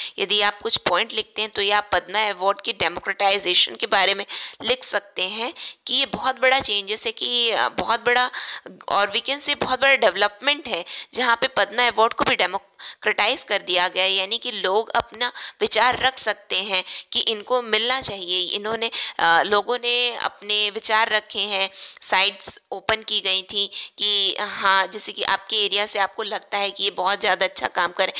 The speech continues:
इनको किसी award से सम्मानित किया जाना चाहिए। तो इस तरह से हुआ है ये पूरा,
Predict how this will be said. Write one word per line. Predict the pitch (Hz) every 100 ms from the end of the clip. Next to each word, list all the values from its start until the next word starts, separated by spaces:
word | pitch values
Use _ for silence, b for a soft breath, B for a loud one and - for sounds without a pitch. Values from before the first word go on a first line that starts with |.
| B B
इनको | - -
किसी | - 220 - 220
award | 220 190 190
से | 160
सम्मानित | - 202 202 214 -
किया | - 185 202
जाना | 214 170 175
चाहिए। | 175 175 165 B B
तो | 202
इस | 220
तरह | 233 220
से | 226 233 247 - 196
हुआ | 180 208
है | 220
ये | 220
पूरा, | - 208